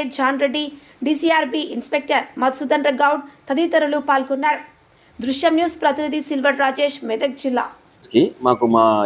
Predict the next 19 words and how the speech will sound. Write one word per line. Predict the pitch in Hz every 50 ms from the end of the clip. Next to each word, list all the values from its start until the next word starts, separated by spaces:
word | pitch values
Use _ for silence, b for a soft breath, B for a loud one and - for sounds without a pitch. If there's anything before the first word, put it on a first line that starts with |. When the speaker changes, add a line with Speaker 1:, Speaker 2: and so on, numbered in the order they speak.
| 98
Speaker 2:
ఇన్ఫర్మేషన్ | 98 110 110 104 131 123 131 120 113 113 101
ద్వారా | 101 95 90 98 135 - _ _ _ _ _ _ _ _ _ _ _ _ _ _ 117
ఒక | 120 123 135 120
వ్యక్తి, | 120 131 131 131 - 185 185 165 147 - - - - - _ _ _ _ _ _ _ _ _ _ _ _ _ _ _ _ _ _ _ _ _ -
ఆ, | 123 117
ఎవరైనా | 127 135 143 147 151 147 143
ఇంట్లో | 131 131 135 143 175 180 175
బాగోలేకపోయినా, | 147 131 131 131 143 147 151 151 147 135 135 120 131 127 123 120 120 - - _ _ _ _ _ _ _ _ _ _ _ - 113
తర్వాత, | 110 120 120 117 113 117 113 110 104 98 95 - _ _ _ _ _ 113
మ్, | 110 104 104 101 - _ _ _ _ _ _ _ _ _ _ -
ఎవరికైనా | 120 131 131 127 107 135 135 123 123 123 120 117
మంత్రాలు | 113 117 127 123 - 156 156 156 156 151 - -
చేస్తే | 135 131 131 127 - 139 135 131 127 - - _ _ _ _ _ _ _ _ _ _ _ _ _ _ _ _ _ _ -
మంచిగా | 104 110 127 127 131 135 143 139
అయ్యే | 131 120
విధంగా, | 120 110 117 113 110 113 110 107 - - _ _ _ _ _ _ _ _ _ _ _ _ _ -
పూజలు | 135 147 160 165 151
చేసి | 139 143 139 131 165 151
తగ్గిస్తానని | - 127 117 107 131 143 139 - 135 123 120 117 117 139